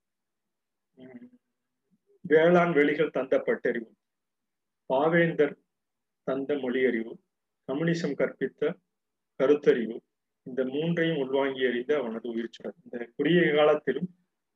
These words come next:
ஆஹ், அந்த குறுகிய காலகட்டத்திலே அவருடைய வாழ்க்கை நெறி வேளாண், பிறந்த இடம் வேளாண் வெளிகள், அந்த பட்டறிவு தான் அவருக்கு கிடைத்திருக்கிறது. பாவேந்தர் பாரதிதாசன் எழுதிய மொழி அறிவு, கம்யூனிசம் கற்பித்த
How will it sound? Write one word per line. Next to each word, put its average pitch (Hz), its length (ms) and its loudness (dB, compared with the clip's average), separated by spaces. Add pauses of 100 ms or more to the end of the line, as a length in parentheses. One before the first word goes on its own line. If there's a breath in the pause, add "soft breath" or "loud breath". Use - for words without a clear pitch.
(100)
ஆஹ், 135 340 -6
அந்த 131 240 -8 (840)
குறுகிய 165 300 4
காலகட்டத்திலே 156 840 4
அவருடைய 143 440 4 (260)
வாழ்க்கை 165 500 2
நெறி 131 260 -2 (720)
வேளாண், 175 540 4 (520)
பிறந்த 160 340 0
இடம் 175 200 4
வேளாண் 139 380 0 (140)
வெளிகள், 131 420 0 (360)
அந்த 147 260 -6
பட்டறிவு 139 520 0
தான் 151 140 -4
அவருக்கு 123 320 -8
கிடைத்திருக்கிறது. 131 640 -6 (540)
பாவேந்தர் 165 480 2
பாரதிதாசன் 156 640 2
எழுதிய 143 320 -4
மொழி 139 300 -2
அறிவு, 110 300 -6 (840)
கம்யூனிசம் 170 580 -2
கற்பித்த 131 440 -8